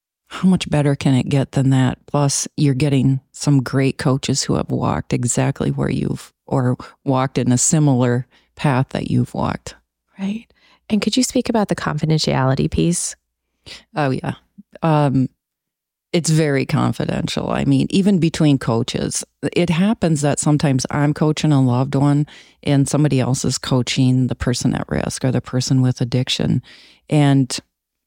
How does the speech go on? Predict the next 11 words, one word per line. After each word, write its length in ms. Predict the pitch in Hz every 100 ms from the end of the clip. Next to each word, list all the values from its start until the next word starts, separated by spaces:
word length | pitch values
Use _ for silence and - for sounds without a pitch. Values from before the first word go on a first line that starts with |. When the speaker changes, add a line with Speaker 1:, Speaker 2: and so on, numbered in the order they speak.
| _ _ - -
Speaker 1:
conversations 800 | 175 170 147 - 143 139 135 127
do 180 | 139
not 580 | 135 131 131 120 - - _ -
take 260 | 135 -
place 440 | - - - - -
between 500 | 139 - 131 139 127
the 80 |
two 200 | 123 -
of 140 | 131 -
us 280 | - - -
because 800 | 143 123 - 127 123 120 -